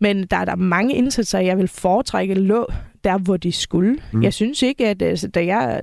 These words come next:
Speaker 1: da jeg selv sad og, og gav, øh, som jeg siger, det var ikke anden rang, det var dygtige mennesker. Det skal ikke forstås på den måde. Men, men da jeg tænkte, okay, vi sender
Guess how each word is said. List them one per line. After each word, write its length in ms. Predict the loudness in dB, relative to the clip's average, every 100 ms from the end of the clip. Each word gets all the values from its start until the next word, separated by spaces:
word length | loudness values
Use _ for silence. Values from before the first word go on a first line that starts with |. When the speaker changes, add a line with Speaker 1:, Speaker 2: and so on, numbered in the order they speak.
| -2
Speaker 1:
da 100 | 0
jeg 120 | 0
selv 200 | -2 -2
sad 260 | -2 0 0
og, 420 | 0 0 -2 -2
og 200 | -2 -2
gav, 340 | 0 0 2 0
øh, 80 | -2 -8 -20 -20 _
som 200 | -4 0
jeg 100 | 0
siger, 220 | 0 -2 0
det 180 | -2
var 60 | -2
ikke 160 | -4 0
anden 160 | 2
rang, 160 | 2 2
det 80 | 0
var 80 |
dygtige 320 | -2 -4 0 0
mennesker. 360 | 0 -2 -6
Det 140 | -6 -4
skal 120 | -6
ikke 100 | -4
forstås 380 | -4 -2 -2 -4
på 100 | -4
den 200 | 0 2
måde. 280 | 2 0 -2 -10 -20 -20 _
Men, 180 | -2 0
men 140 | 0 0
da 120 | 0
jeg 160 | 0 0
tænkte, 240 | -2 -2
okay, 240 | 0 0 0
vi 100 | -2
sender 400 | 0 0 0